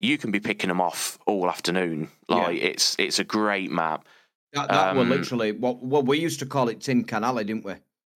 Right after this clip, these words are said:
Speaker 2: I
Speaker 1: Yeah.
Speaker 2: re-, I referred to that as Tin Can Alley 'cause pretty much that's what it was. If they all decided to, 'cause we used to play a lot of Search and Destroy back then as well, didn't we? So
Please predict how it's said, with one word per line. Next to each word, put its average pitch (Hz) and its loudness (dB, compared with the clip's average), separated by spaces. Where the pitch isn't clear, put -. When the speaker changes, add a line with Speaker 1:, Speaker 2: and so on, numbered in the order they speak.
Speaker 2:
I 139 0
Speaker 1:
Yeah. 143 4
Speaker 2:
re-, 147 2
I 135 2
referred 143 0
to 131 -8
that 104 -2
as 104 -14
Tin 113 -8
Can 107 -6
Alley 98 -6
'cause 104 -10
pretty 160 -2
much 123 0
that's - -8
what 104 -4
it 95 -6
was. 87 -10
If 123 0
they 151 4
all 156 4
decided 135 2
to, - -8
'cause 120 -10
we 156 -2
used 143 -4
to 135 -8
play 135 -4
a 117 -2
lot 117 -4
of 107 -10
Search 117 -4
and 101 -8
Destroy 110 -2
back 98 -4
then 95 -6
as 90 -10
well, 104 0
didn't 104 -4
we? 98 -4
So - -12